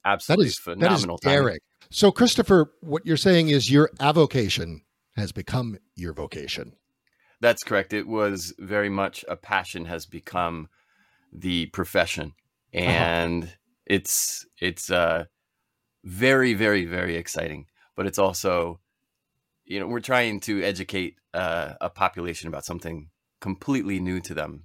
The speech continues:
Speaker 2: It's not new in Japan.
Speaker 1: No,
Speaker 2: Shochu
Speaker 1: indeed
Speaker 2: and
Speaker 1: not.
Speaker 2: awamori have been around for, you know, f-, well over five hundred, maybe over six hundred years.
Speaker 1: Sure.
Speaker 2: But, uh,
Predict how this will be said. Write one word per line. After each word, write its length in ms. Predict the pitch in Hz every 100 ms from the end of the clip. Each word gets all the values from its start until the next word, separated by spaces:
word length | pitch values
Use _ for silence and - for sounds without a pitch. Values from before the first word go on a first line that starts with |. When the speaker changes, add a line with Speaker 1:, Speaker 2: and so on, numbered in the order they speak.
| -
Speaker 2:
It's 120 | 92
not 160 | 139 120
new 160 | 143
in 80 | 120
Japan. 520 | 90 113 117 85 80 _ _ -
Speaker 1:
No, 180 | 180
Speaker 2:
Shochu 80 | 147 131
Speaker 1:
indeed 220 | 143 180
Speaker 2:
and 100 | 120 104
Speaker 1:
not. 200 | 110 107
Speaker 2:
awamori 280 | 101 98
have 120 | 92 82
been 140 | 87
around 240 | 87 87
for, 280 | 82 90 82 _ _ _
you 80 | -
know, 20 |
f-, 220 | 82 - _
well 400 | - 95 107 104
over 160 | 95 87
five 280 | - 90 85
hundred, 340 | 87 80 80
maybe 240 | 85 85 85
over 160 | 80
six 220 | 78 82
hundred 200 | - 78
years. 460 | 80 95 87 80 - _ _ -
Speaker 1:
Sure. 160 | - 101 82
Speaker 2:
But, 220 | - -
uh, 300 | 85 - -